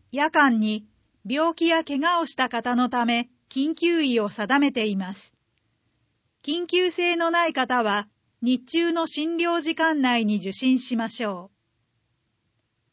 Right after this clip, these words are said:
う。内科、小児科。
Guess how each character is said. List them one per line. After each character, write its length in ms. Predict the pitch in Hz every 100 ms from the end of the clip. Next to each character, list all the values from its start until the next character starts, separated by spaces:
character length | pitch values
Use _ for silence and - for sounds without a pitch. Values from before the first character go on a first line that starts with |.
| _ _ _ _ _ _
う。 60 | 220
内 260 | 254 330
科、 320 | 320 302 285 - _
小 380 | - - 262 285
児 180 | 277 269
科。 240 | 262 220